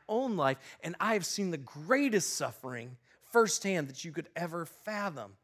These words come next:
and that is the sacrifice of Jesus." But notice he doesn't leave off there. The sufferings of Christ, as well as a partaker in the glory that is going to be revealed.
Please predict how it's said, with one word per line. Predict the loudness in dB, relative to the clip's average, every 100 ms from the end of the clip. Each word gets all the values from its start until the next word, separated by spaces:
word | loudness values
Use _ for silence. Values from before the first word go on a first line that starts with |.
| _ _ _
and | 2
that | 4
is | 4
the | 0
sacrifice | 0 4 4 4 2 0 0 -2
of | -8
Jesus." | -8 -8 -8 -12 -16 -18 -20 _ _ _ _ _ _ _ _ _ _ _ _ _ _ _ _ _ _
But | -8
notice | 4 8 8 6
he | -2
doesn't | 0 -2 -2
leave | -4 -4 -4
off | -6 -6
there. | -6 -6 -10 _ _ _ _ _ _ -4
The |
sufferings | -2 2 4 4 2 2
of | 0
Christ, | 4 4 4 2 -14 4
as | 6 6 2 4
well | 6 8
as | 6 0
a | 2
partaker | 2 2 6 6 6 2 2 -2 2
in | 4
the | 4
glory | 2 4 8 10 10 8 4 -2 4
that | 6
is | 6 2 0
going | 2 6 4 2 -4
to | -8
be | -6 -2 0 0 -4 -4 0
revealed. | 0 8 8